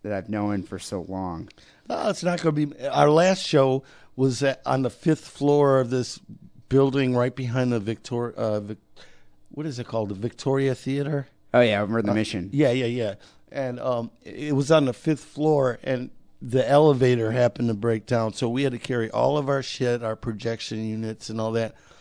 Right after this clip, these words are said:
Speaker 2: up five floors, uh, to play last week. Ugh.
Speaker 1: Yeah, that's rough. Well, so
Speaker 2: Okay.
Speaker 1: you're still smoking weed, though.
Speaker 2: Yeah.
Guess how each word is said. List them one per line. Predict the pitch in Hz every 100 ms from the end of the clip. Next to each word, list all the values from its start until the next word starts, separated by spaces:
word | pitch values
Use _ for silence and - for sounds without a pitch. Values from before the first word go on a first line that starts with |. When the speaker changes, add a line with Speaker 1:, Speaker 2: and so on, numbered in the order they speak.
| _ -
Speaker 2:
up | 139 -
five | - 127 139 139
floors, | 120 - - 135 135 135 - - - -
uh, | 131 117 113 104
to | -
play | 113 127 123 117 110 120 - - - - - _ _ - - -
last | 120 120 -
week. | 113 127 120 - - - - _ _ _ -
Ugh. | 131 113 95 _ _ _ _ -
Speaker 1:
Yeah, | 123
that's | 113 104
rough. | 120 110 95 - - -
Well, | 208 233
so | 233 240
Speaker 2:
Okay. | 233
Speaker 1:
you're | 240
still | - 285 254
smoking | - 202 185 156
weed, | 139 139 127
though. | 139 139 143
Speaker 2:
Yeah. | 151 147